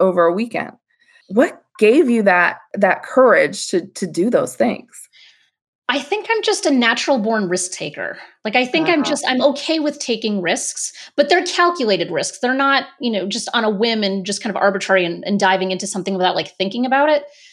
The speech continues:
Speaker 1: Yeah.
Speaker 2: But with this in particular, the other thing that was kind of happening is that I was doing a lot of keynotes and I was able to
Speaker 1: Mm-hmm.
Speaker 2: increase my fees because I was, you know, I was a published author and I had these books now. And so
Speaker 1: Right.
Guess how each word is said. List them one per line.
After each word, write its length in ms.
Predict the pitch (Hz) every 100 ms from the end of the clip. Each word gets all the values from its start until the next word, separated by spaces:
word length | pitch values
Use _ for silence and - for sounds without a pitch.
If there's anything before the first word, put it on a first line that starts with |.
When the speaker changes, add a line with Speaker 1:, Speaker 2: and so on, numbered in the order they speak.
| _
Speaker 1:
Yeah. 180 | 165 160
Speaker 2:
But 160 | 202 277
with 220 | 262 196
this 260 | 349 -
in 100 | 403
particular, 760 | - 220 - 285 285 214 180 180
the 160 | 226
other 240 | 233 311 370
thing 140 | 370
that 80 | 285
was 100 | 240
kind 180 | - 214
of 60 | 190
happening 440 | 254 262 220 208
is 160 | 214 208
that 100 | 226
I 60 |
was 180 | 226 196
doing 340 | - 285 359
a 40 | 311
lot 180 | 254 196
of 120 | 190
keynotes 800 | - 247 208 147 - - - - - - - _
and 280 | 247 233 220
I 40 |
was 120 | 247 269
able 180 | 302 285
to 60 |
Speaker 1:
Mm-hmm. 120 | -
Speaker 2:
increase 280 | 247 - 247
my 120 | 208
fees 440 | 202 - 254 220 202
because 220 | 208 208
I 220 | 196 190
was, 500 | 180 180 185 175 -
you 80 | 220
know, 80 | 190
I 80 | 170
was 100 | 208
a 60 |
published 320 | - 294 277 -
author 300 | 233 214 214
and 100 | 190
I 40 |
had 160 | 196 160
these 160 | 175
books 280 | 175 262 262
now. 300 | - - -
And 160 | - 233
so 160 | - 240
Speaker 1:
Right. 200 | 220